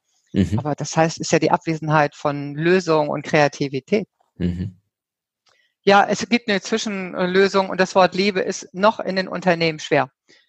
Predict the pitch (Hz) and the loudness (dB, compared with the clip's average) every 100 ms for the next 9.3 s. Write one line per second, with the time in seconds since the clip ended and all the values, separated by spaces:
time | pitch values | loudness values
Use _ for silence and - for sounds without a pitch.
0 | _ _ 175 - 170 120 113 123 143 151 | _ _ -6 -2 -2 0 4 6 4 2
1 | 147 - - 110 123 131 131 117 98 117 | -4 -8 -2 4 4 4 2 0 4 4
2 | 131 135 135 - 120 120 85 113 113 127 | 4 4 2 2 2 2 -2 -4 0 0
3 | 110 107 101 92 _ 98 98 107 98 95 | 0 -2 -6 -8 _ -8 -4 -2 -4 0
4 | 117 131 139 151 160 131 98 98 95 92 | 2 4 4 2 2 4 2 2 -2 -4
5 | 90 110 135 135 113 - 101 101 - 117 | -4 -4 0 2 0 0 0 0 -2 -2
6 | 120 120 110 110 101 107 101 95 123 123 | -2 0 0 0 -2 -2 -2 -2 0 0
7 | 110 107 117 117 98 98 143 151 101 98 | 0 2 2 2 -2 2 2 2 2 4
8 | 98 107 95 123 123 117 - 110 101 117 | 4 2 0 2 2 0 0 -4 -2 -2
9 | 110 139 | -2 -4